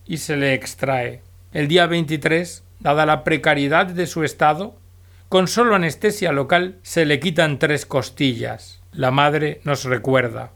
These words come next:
"No puedo expresar el desgarro que provocaba aquel cuerpecito martirizado. Aquel día le dije conteniendo las lágrimas: 'Ya verás, pequeña mía,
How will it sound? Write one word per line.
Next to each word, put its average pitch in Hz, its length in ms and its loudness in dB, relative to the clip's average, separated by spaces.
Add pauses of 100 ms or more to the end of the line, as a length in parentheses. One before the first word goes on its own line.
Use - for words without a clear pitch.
(140)
"No 190 200 4
puedo 226 280 4
expresar 190 760 0
el 196 140 0
desgarro 175 580 0
que 190 100 0
provocaba 165 720 0
aquel 165 340 -2
cuerpecito 160 720 0
martirizado. 135 920 -2 (260)
Aquel 180 320 0
día 208 260 2
le 196 120 2
dije 190 320 -2
conteniendo 160 560 0
las 135 180 2
lágrimas: 135 760 -2 (100)
'Ya 185 180 4
verás, 160 340 0
pequeña 135 400 -2
mía, 135 340 -4